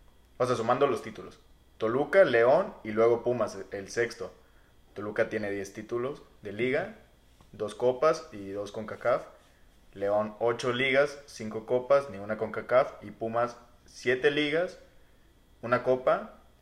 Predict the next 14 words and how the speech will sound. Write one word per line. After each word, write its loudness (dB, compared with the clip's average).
y -14
tres -10
concacaf. -12
Entonces, -10
sí, -10
León -2
y -4
Toluca, -2
contando -2
estos -10
campeonatos, -10
tienen -14
más -10
que -14